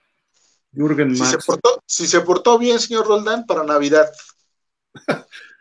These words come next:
Speaker 1: Pues sí, porque va a estar sancionado, ¿no? <laughs> Entonces, a lo mejor ya empieza a jugar.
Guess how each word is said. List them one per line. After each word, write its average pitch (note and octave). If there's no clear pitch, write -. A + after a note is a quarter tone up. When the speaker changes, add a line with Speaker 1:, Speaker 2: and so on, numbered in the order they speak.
Speaker 1:
Pues D3
sí, F#3+
porque E3
va E3+
a -
estar E3
sancionado, C3+
¿no? D#3
<laughs> -
Entonces, -
a -
lo D3+
mejor E3+
ya F#3
empieza E3
a -
jugar. D#3